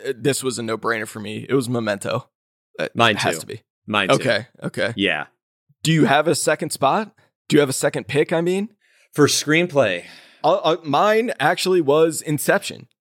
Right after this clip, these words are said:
Speaker 2: Yeah,
Speaker 1: Only because it's an
Speaker 2: actually.
Speaker 1: original story that he worked
Speaker 2: Yep.
Speaker 1: on for so long, and I, I appreciate it for that reason.
Speaker 2: That would be mine, yep.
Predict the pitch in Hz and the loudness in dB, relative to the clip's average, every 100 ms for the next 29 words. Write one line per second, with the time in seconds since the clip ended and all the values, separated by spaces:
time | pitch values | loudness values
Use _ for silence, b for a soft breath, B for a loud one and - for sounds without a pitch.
0 | _ 123 147 165 123 131 143 170 151 147 | _ 4 8 8 6 6 4 2 0 2
1 | - 156 160 175 - - 180 160 139 135 | 4 2 0 -2 -2 0 2 4 2 -2
2 | 139 147 139 143 151 139 123 135 - 139 | -4 -2 4 4 4 -2 -4 -8 -4 -2
3 | 147 135 147 127 120 131 127 104 123 135 | 0 2 2 0 -2 -2 -2 -2 0 0
4 | 127 - - - - 147 135 135 107 110 | 0 -2 -10 -10 -6 -4 -2 -4 -6 -8
5 | - 117 107 101 120 - _ 117 127 127 | -8 -4 -4 -4 -10 -12 _ 2 2 2
6 | 123 131 131 120 107 101 117 113 | 0 0 0 -2 -4 -2 0 -2